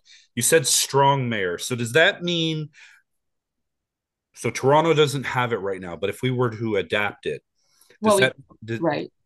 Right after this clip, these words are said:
Speaker 1: does that mean that all the, um, laws and statutes that currently exist we have to carry them forward, like the strong mayor thing? And then in,
Speaker 2: Um,
Speaker 1: and then in that instance, the same rules would apply where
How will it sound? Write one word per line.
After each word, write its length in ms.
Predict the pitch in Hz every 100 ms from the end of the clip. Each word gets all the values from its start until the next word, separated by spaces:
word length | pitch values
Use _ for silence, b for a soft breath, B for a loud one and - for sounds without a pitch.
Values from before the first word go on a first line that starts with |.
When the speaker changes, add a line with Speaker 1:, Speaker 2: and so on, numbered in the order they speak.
| _ -
Speaker 1:
does 160 | 117
that 200 | 131 135
mean 260 | 147 147 143
that 260 | 123 117 _ _ _
all 360 | - 120 131 131
the, 480 | 123 135 127 117 - -
um, 520 | 107 101 95 90 80 _ _
laws 400 | 104 110 117 127
and 100 | 117
statutes 640 | - 117 113 - 113 104 -
that 180 | - -
currently 600 | - 127 127 117 117 113
exist 680 | 95 - 110 104 - - - B B B B B 95
we 160 | 113
have 140 | 120 110
to 60 | 120
carry 340 | - 117 117
them 160 | 107 101
forward, 480 | - 110 127 127 -
like 440 | 101 101 120 123
the 100 | -
strong 520 | 113 - 113 110 113 113
mayor 300 | 110 117 120
thing? 480 | - 123 143 147 - _ _ _ _ _ _ _ _ _ _ _ _ _
And 180 | 220 202
then 120 | 208
in, 100 | 202
Speaker 2:
Um, 180 | 196 190 190
Speaker 1:
and 160 | 131
then 120 | 131
in 140 | 131 123
that 300 | 127 139 127
instance, 680 | 127 123 - 117 113 - B B B B
the 100 | 113
same 460 | - - 123 127 113
rules 280 | 120 123 123
would 100 | 104
apply 340 | - 110 117
where 460 | 113 107 101 92